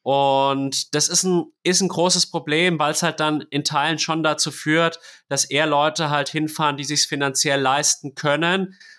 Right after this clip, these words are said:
und nicht unbedingt nur die sportliche Spitze. Wobei ich trotzdem sagen muss, die sportliche Spitze ist meistens trotzdem irgendwie vertreten,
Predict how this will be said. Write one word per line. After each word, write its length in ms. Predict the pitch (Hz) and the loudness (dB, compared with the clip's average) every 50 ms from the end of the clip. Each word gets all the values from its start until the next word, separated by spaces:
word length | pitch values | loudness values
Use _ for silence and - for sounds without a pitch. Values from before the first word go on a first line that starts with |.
| _ _ _ - | _ _ _ -2
und 200 | 139 139 139 139 | -2 -2 0 0
nicht 280 | 151 160 151 - - | 0 0 0 0 -2
unbedingt 460 | 151 160 175 165 156 151 151 143 - 147 | 0 0 2 2 2 0 -2 -2 -4 -2
nur 260 | 143 151 160 165 160 | 0 2 2 2 2
die 140 | 151 147 135 | 0 0 -2
sportliche 500 | - - 139 135 139 - - 135 139 127 | -2 0 2 0 0 0 -4 -10 -8 -8
Spitze. 480 | - - - 147 147 - - 143 123 | -6 -4 -2 -2 0 0 0 0 -2
Wobei 260 | 127 123 - 131 131 139 | -4 -4 -2 0 0 0
ich 120 | 135 - | -2 -2
trotzdem 400 | - 139 151 147 - 165 143 131 | -2 -2 -2 0 -2 -4 -2 -2
sagen 300 | 127 131 131 139 143 143 | 0 0 0 0 0 0
muss, 220 | 143 139 139 - | 0 0 0 -2
die 120 | - 139 127 | -2 -4 -6
sportliche 480 | - - 131 131 135 147 131 - 131 | -4 -2 -2 -2 -4 -6 -10 -12 -10
Spitze 580 | 123 - - 139 135 135 - - 147 139 131 131 - _ _ _ _ _ _ _ | -8 -6 -4 -4 -2 -2 0 0 2 0 0 -2 -8 _ _ _ _ _ _ _
ist 160 | - 131 127 127 | -4 -2 -2 0
meistens 640 | 123 117 127 135 135 - - 143 127 - - - | 0 0 0 2 2 0 0 2 0 -2 -2 -2
trotzdem 840 | - - 117 131 135 - - - - 135 127 127 123 120 120 107 - - | -4 -2 -2 0 0 0 -2 0 0 2 2 2 2 2 0 -4 -4 -2
irgendwie 400 | 127 127 131 127 120 - 127 113 | -2 -2 0 -2 -4 -6 -10 -10
vertreten, 720 | - 127 117 - 117 110 113 127 127 131 139 131 127 | -6 -6 -6 -4 -2 -2 0 0 0 -2 -2 -4 -4